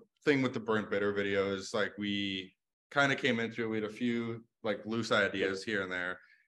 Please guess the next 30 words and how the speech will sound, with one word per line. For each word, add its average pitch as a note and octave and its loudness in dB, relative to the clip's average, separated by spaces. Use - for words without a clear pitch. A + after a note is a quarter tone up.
and G2+ -10
then G2 -8
started - 0
putting A2 0
the G2 -4
pieces G2+ -8
together. F#2 -2
But G2 0
essentially D3+ 4
it C#3 6
was A2+ 0
like, G#2 2
instead B2+ 2
of A#2+ -2
being, A#2+ 0
like, A2 -4
some A2 -8
grandiose, G#2+ 0
incredible G#2 -2
entrance G#2 -6
of G2+ -8
a G2 -10
transition, G2 -6
I F#2 -6
think F#2+ -8
it G2+ -8
was G2 -8
more F#2 -2
of, F#2 -6
like, F2+ -4